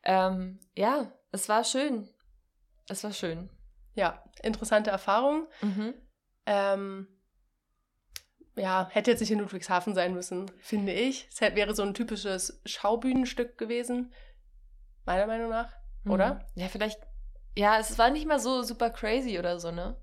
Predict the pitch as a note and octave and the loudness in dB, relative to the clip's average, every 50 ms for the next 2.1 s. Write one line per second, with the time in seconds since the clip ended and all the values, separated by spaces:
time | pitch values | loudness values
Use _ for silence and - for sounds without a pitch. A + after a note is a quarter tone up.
0 | - - - G3+ F#3 G3 F#3+ G3 A3+ B3 - - - - - - G#3+ A#3 A3+ G3 | -8 -4 -2 2 2 4 4 2 2 -2 -6 -12 -20 -20 -12 -6 -4 -4 -4 -4
1 | F3+ - - - - - G3 F#3+ F#3+ F#3 F#3+ G#3 G3 F#3+ F3+ F3+ F#3 F3+ F3+ F3+ | -6 -8 -12 -16 -8 -2 0 2 2 2 4 4 4 6 4 4 2 0 0 -2
2 | - - | -6 -10